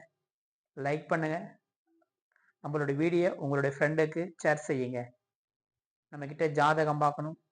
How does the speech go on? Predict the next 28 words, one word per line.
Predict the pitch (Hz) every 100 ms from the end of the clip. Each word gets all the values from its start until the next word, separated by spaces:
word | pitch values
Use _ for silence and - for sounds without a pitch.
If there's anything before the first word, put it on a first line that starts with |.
| _ 156
மற்றும் | 143 139 139
திருமணம் | 151 165 175 165
பொருத்தம் | 156 139 147 170 - _ _ _ _ 135
மற்றும் | 131 135
வாஸ்து | 147 165 - 165
பார்க்க | 147 147 156
வேண்டும் | 156 147 139
என்றால், | 139 175 - _ _ _ _ _ _ _
கீழே | - 208 190
இருக்கக்கூடிய | 175 160 151 143 147 143
டிஸ்கிரிப்ஷன் | - 185 160 147
பாக்ஸ்ல | 131 - 139 180 - _ _ _ _ _ _ -
செல் | - 160 170
நம்பர் | 160 147 139
இருக்கு, | 135 156 190 - _ _ _ _ -
அதை | 147 143
நீங்க | 143 135
அப்பாயின்மெண்ட் | 143 165 156 143
எடுத்து | 139 143 165 220 - _ _ _ 165
நீங்க | 143 147 - 147
என்னிடம் | 135 151 151
ஜாதகம் | 139 139 131
பார்த்து | 123 -
கொள்ளலாம். | 127 117 - _ _ _ _ _ _ _ _ _ 175
இப்போ | 165 220 233 175
நம்ம | 147 175
வீடியோக்குள்ள | 151 147 139 131 -
போகலாம். | 127 123 120